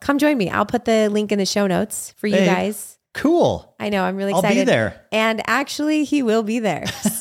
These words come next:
Speaker 1: So you guys should definitely
Speaker 2: I
Speaker 1: come
Speaker 2: will
Speaker 1: join
Speaker 2: be
Speaker 1: us.
Speaker 2: there
Speaker 1: <laughs>
Speaker 2: Monday, January twenty-second, Tuesday, January twenty-third.
Speaker 1: Yep. It's
Speaker 2: Yeah.
Speaker 1: gonna be amazing.
Speaker 2: We'll
Speaker 1: And
Speaker 2: put
Speaker 1: I
Speaker 2: a link in the show notes here. You can sign up for free.
Speaker 1: And I only did this once last year. So,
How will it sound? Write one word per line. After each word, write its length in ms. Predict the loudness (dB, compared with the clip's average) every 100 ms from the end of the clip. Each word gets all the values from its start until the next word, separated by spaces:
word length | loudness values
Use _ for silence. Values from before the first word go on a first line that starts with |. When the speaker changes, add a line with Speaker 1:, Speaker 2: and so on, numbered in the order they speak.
| 0
Speaker 1:
So 440 | 2 2 2 2 0
you 240 | 0 0
guys 340 | 2 2 0 -2
should 180 | -4
definitely 380 | -2 -4 -4 -2
Speaker 2:
I 80 | 0
Speaker 1:
come 160 | 2 4
Speaker 2:
will 180 | 4
Speaker 1:
join 80 | 2
Speaker 2:
be 120 | 0
Speaker 1:
us. 40 | 2
Speaker 2:
there 340 | 2 2 0
Speaker 1:
<laughs> 140 | -4 -2
Speaker 2:
Monday, 640 | 0 2 2 4 4 2
January 340 | 2 0 0
twenty-second, 640 | -2 -2 0 0 0 -2 -2
Tuesday, 320 | -4 0 -2
January 460 | 0 0 2 0 -2
twenty-third. 680 | -2 -4 0 0 0 -4 _ _
Speaker 1:
Yep. 260 | -4 -2 -4
It's 140 | -6
Speaker 2:
Yeah. 100 | 0 0
Speaker 1:
gonna 80 |
be 120 | 2 2
amazing. 340 | 2 0 -2
Speaker 2:
We'll 100 | 0
Speaker 1:
And 80 | 2
Speaker 2:
put 100 | 2
Speaker 1:
I 40 |
Speaker 2:
a 20 | 2
link 280 | 2 0
in 120 | 0 0
the 460 | 2 2 2 0 -6
show 220 | -4 -2
notes 260 | -2 -2
here. 160 | -2 -2
You 140 | -2
can 120 | -4 -6
sign 280 | -4 -2
up 160 | -4 -4
for 80 | -12
free. 440 | -6 -4 -2 -4 -2
Speaker 1:
And 120 | 2
I 200 | 2 2
only 260 | 0 0
did 140 | -2 0
this 180 | -2 0
once 300 | -2 0 -2
last 320 | -2 -2 -4
year. 160 | -4
So, 640 | -4 0 4 4 2 0